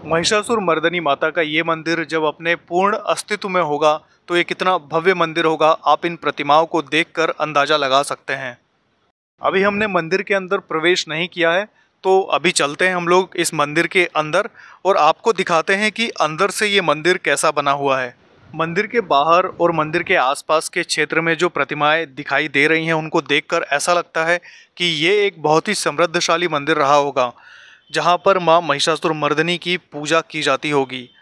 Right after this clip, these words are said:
आपको मैं अंदर से दिखाता हूँ माता महिषासुर मर्दनी की प्रतिमा को। इन सभी प्रतिमाओं को देखने के बाद ऐसा लगता है कि ये क्षेत्र तांत्रिक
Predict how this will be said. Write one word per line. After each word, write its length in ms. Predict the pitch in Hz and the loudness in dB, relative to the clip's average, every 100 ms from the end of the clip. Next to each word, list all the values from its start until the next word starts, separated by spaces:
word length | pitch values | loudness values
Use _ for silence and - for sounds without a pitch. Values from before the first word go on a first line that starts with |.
| _ _ _ _ _ - | _ _ _ _ _ -4
आपको 300 | 139 - 180 | -4 0 0
मैं 120 | 175 | 2
अंदर 260 | 175 170 175 | 0 0 -2
से 160 | 175 196 | 0 -2
दिखाता 360 | 175 170 160 | 2 0 2
हूँ 280 | 175 196 196 | 0 0 -2
माता 260 | 139 135 160 | -2 0 0
महिषासुर 500 | 147 151 165 175 160 | 0 0 2 2 2
मर्दनी 400 | 151 147 156 165 | 2 0 -2 -2
की 100 | 165 | -2
प्रतिमा 380 | 151 139 147 | -2 -2 -2
को। 260 | 147 170 196 _ _ _ | 0 -2 -4 _ _ _
इन 160 | 170 175 | -4 -4
सभी 280 | - 160 214 | -2 -2 -2
प्रतिमाओं 560 | - 160 165 156 175 | -2 -4 0 2 2
को 160 | 202 233 | 2 -2
देखने 360 | 160 156 185 196 | -2 -6 -4 -4
के 80 | |
बाद 240 | 196 196 185 | 2 2 2
ऐसा 240 | 139 175 | 0 0
लगता 320 | 175 175 - | 0 0 -4
है 140 | 180 185 | -2 -2
कि 140 | 175 | -4
ये 240 | 180 160 196 | -2 0 2
क्षेत्र 440 | - 190 - 208 | 2 -2 0 -2
तांत्रिक 720 | 214 - 139 147 147 190 190 | -2 -2 -2 -2 -2 -2 -2